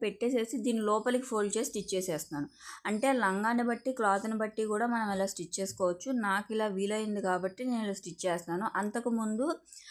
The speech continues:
ప్యానల్ లంగా కుట్టాననమాట, సిక్స్ ప్యానల్స్. అలా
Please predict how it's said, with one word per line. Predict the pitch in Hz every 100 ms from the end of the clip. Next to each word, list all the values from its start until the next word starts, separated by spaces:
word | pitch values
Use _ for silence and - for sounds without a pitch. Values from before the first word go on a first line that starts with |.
| - -
ప్యానల్ | 240 254 277 285
లంగా | 226 214 208
కుట్టాననమాట, | 202 180 180 180 175 170 190
సిక్స్ | 185 214 -
ప్యానల్స్. | 214 196 196 190 - - -
అలా | 202 208